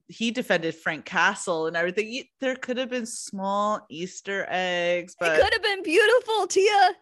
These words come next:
Speaker 2: It could have been beautiful.
Speaker 1: I'm
Speaker 2: We
Speaker 1: just
Speaker 2: asked
Speaker 1: ha-,
Speaker 2: for nothing
Speaker 1: I'm
Speaker 2: and
Speaker 1: just
Speaker 2: got
Speaker 1: ha-,
Speaker 2: nothing, J K.
Speaker 1: I am
Speaker 2: We got all the Spider-Man.
Speaker 1: I was gonna say, oh, we, we were pretty fortunate with No Way Home, but so, yeah.
Speaker 2: We, we, we were pretty spoiled on that one, but I still wanna
Speaker 1: <laughs>
Speaker 2: gripe.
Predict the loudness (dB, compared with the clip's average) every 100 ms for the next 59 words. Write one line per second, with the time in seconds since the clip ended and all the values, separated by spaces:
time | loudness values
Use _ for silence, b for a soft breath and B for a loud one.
0 | 2 4 4 2 2 0 2 2 4 2
1 | 2 2 2 -4 0 0 4 6 8 8
2 | 6 0 -2 2 2 4 2 2 0 -8
3 | -12 -6 0 0 0 2 4 4 2 0
4 | 0 -2 -4 -4 0 2 2 2 0 -2
5 | -4 -6 -8 -10 -6 -4 -4 -4 -6 -6
6 | -8 -14 _ 2 2 2 -2 -4 0 0
7 | 0 -2 -4 -4 -8 -8 -8 -6 -6 -4
8 | -4 -4 -4 -4 -4 -6 -6 -10 -10 -12
9 | -8 -8 -6 -8 -8 -6 -6 -2 2 2
10 | 2 4 6 8 8 8 6 6 6 6
11 | 6 6 6 4 6 6 2 -8 -6 0
12 | 2 2 0 -2 -2 -4 -4 -4 -8 2
13 | 6 8 6 4 4 4 4 2 2 2
14 | 0 -2 -6